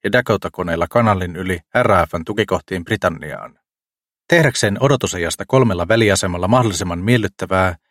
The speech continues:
joukko Women's Voluntary Servicein brittiläisiä naisia lensi Ranskaan ja Belgiaan,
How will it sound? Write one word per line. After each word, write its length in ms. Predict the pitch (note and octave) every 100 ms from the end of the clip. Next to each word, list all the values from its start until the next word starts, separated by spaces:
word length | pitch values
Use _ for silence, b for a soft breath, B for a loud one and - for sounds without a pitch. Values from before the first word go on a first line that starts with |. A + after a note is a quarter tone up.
| _ _
joukko 300 | D3 D3 -
Women's 460 | G2 B2+ A#2+ F#2 G2+
Voluntary 460 | A2 G2+ F#2 F#2
Servicein 520 | D#2+ F2+ E2+ - F2 E2
brittiläisiä 680 | A#2+ - F#2 E2 - -
naisia 560 | F#2+ A2+ G#2 G2 F#2 F2+ - _
lensi 280 | C#3 C3 G#2
Ranskaan 460 | A#2 A#2+ - F#2 E2+
ja 120 | E2+
Belgiaan, 600 | G#2+ G#2+ G2 F#2 F2+